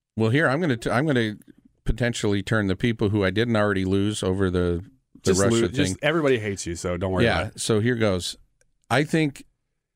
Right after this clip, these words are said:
Speaker 1: a good ticket in, in any other situation <clears throat> would be DeSantis and Tulsi Gabbard.
Speaker 2: I know you like Gabbard more than I do.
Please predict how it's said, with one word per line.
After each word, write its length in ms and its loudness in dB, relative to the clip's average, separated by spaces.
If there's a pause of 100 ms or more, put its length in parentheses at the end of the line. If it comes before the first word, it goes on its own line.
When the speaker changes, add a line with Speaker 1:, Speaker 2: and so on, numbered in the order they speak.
(140)
Speaker 1:
a 100 0
good 420 0
ticket 400 -2 (540)
in, 420 -2 (140)
in 160 0
any 240 4
other 160 0
situation 880 -2 (180)
<clears throat> 800 -12
would 200 2
be 220 2
DeSantis 840 -2 (600)
and 140 0
Tulsi 340 0
Gabbard. 380 -2 (240)
Speaker 2:
I 120 2
know 100 4
you 200 2
like 240 0
Gabbard 300 0
more 140 -4
than 80 -2
I 120 -2
do. 200 -4